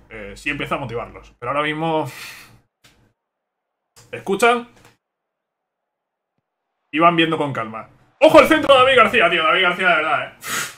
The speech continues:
<laughs> David García es increíble, tío. David García es increíble, tío. Dos asistencias y un gol. Eh, es el nuevo Sergio Ramos, eh. Es Sergio Ramos de segunda B. Pues, eh, <laughs> pues gol. Pues gol.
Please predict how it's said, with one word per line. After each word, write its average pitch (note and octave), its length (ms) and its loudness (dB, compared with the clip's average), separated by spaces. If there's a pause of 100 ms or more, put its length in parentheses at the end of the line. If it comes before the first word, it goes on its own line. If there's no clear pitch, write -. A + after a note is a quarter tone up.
(760)
<laughs> G#3+ 160 2
David D3 240 0
García F3 240 0
es E3+ 80 -2
increíble, C3 420 -8
tío. A2 160 -18 (880)
David C#3+ 340 2
García F#3 340 0
es G3+ 120 -6
increíble, C#3 480 -8
tío. A2 180 -16
Dos D3 200 -6
asistencias G3 680 -2
y F3 40 2
un D#3+ 100 0
gol. D#3+ 340 -2
Eh, - 280 -14
es C#3 160 -4
el F3+ 120 0
nuevo F#3 160 2
Sergio E3+ 280 -4
Ramos, B2+ 340 -4
eh. - 80 -16 (720)
Es C3+ 120 -8
Sergio E3 220 -2
Ramos F#3+ 260 0
de E3+ 60 0
segunda D3+ 260 -2
B. C3+ 220 -4 (1500)
Pues, B2+ 440 -8
eh, C3+ 200 -4 (100)
<laughs> - 80 -6
pues C#3+ 140 -2
gol. D3 360 -6 (1400)
Pues G#2+ 160 -18
gol. A2+ 180 -10